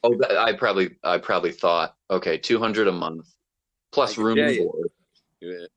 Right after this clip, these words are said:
Speaker 2: uh, uh, minimum wage was a dollar sixty-five.
Speaker 1: Plus
Speaker 2: In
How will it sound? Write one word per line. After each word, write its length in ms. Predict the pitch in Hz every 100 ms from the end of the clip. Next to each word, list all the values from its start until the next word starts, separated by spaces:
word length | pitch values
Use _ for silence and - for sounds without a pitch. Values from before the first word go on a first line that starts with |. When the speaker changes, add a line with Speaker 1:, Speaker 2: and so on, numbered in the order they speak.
| _ -
Speaker 2:
uh, 40 |
uh, 180 | 85 82 73
minimum 380 | 95 113 113 110
wage 340 | 107 113 104 87
was 180 | 85 80
a 40 |
dollar 280 | 95 95 87
sixty-five. 640 | - 104 - 90 98 90 78 _ _ _ _ _ _ _ _ _ _ _ _ _ _ _ _ _ _ _ _ _ _ _ _ _ _ _ _ _ _ _ _
Speaker 1:
Plus 260 | 107 117
Speaker 2:
In 60 | 117